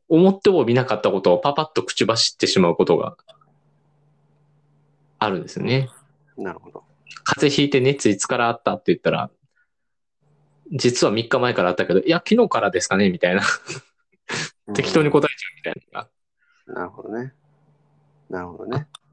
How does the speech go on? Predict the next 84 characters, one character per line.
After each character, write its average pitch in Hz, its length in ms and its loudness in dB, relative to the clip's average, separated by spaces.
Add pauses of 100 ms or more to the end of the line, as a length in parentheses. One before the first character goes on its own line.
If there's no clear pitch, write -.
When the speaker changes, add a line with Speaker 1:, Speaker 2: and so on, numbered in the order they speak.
(260)
Speaker 1:
す - 120 -2
る 95 140 4
の 90 140 0
で、 90 420 2 (300)
な 113 100 -2
ん 113 60 -4
て 110 100 2
い 95 40 6
う - 20 -6
か、 82 120 0
Speaker 2:
う - 20 -2
ん。 90 40 -4
Speaker 1:
ま 101 260 -2
あ、 - 20 -20 (460)
想 - 240 2
定 165 160 4
外 123 140 2
の 101 80 0
質 - 140 0
問 107 120 6
が 107 100 4
来 - 120 -8
た 120 80 -2
ら、 92 240 0
な 143 120 -16
ん - 20 -12
か、 104 120 -4
と - 140 2
っ - 20 -2
さ 135 260 -4
に 135 120 0
な 117 80 2
ん 117 80 0
か、 82 320 0 (160)
理 101 160 2
想 123 260 4
の 135 120 4
自 110 160 0
分 117 100 2
の 131 80 4
中 101 200 2
の 95 100 2
思 110 200 6
い 110 80 6
描 104 160 4
い - 60 -6
た 73 260 0
事 110 160 0
実 - 180 -4
と 87 100 4
は 76 120 2
違 95 100 2 (220)
う、 - 60 -4 (640)
Speaker 2:
う 98 100 -12
ん。 - 40 -4
Speaker 1:
な 98 80 0
ん 87 40 -6
か、 87 160 -2 (360)
理 110 120 2
像 104 220 4
み 82 100 -8
た 80 120 -2
い - 20 -2
な 78 60 -6
の 82 60 -8
を - 20 -10
言 87 100 -6
っ - 40 -10
て - 140 -2
し - 140 -2
ま 85 120 0
う 85 60 -6
っ - 60 -20
て 80 120 0
い - 60 2
う、 - 120 -2 (580)
Speaker 2:
う 87 840 -12
ん。 - 20 -20 (460)
Speaker 1:
あ 85 120 -2
る - 80 -4
の 82 120 -2
か 78 120 -4
な - 140 -4
と。 - 180 -14